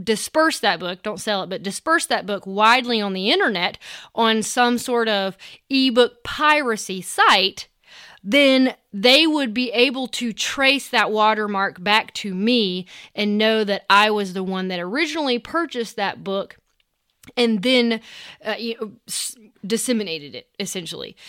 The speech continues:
and, and spread it out for, for others to be able to utilize without them purchasing their own copy. So that's the purpose of the D R M, is to protect and prevent piracy. But unfortunately,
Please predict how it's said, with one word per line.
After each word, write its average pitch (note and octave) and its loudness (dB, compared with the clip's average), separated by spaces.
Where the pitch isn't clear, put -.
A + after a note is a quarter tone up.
and, G3 -4
and G3 -4
spread B3 4
it G#3+ 2
out F3+ -2
for, F#3 -10
for G#3 -4
others G#3+ 2
to A#3 -4
be G3+ 0
able G3 0
to F#3 -4
utilize G3+ 2
without F3 -4
them A#3 6
purchasing F#3+ -8
their G3+ -2
own G3 -4
copy. F3 -6
So A3 -6
that's G4 2
the G4+ -4
purpose D#4 0
of A#3 -2
the A3+ -2
D A#3 0
R A3 6
M, A3 2
is A#3+ 4
to B3+ 0
protect C4 2
and B3 -2
prevent A#3+ 0
piracy. D4 -2
But C4 2
unfortunately, B3 0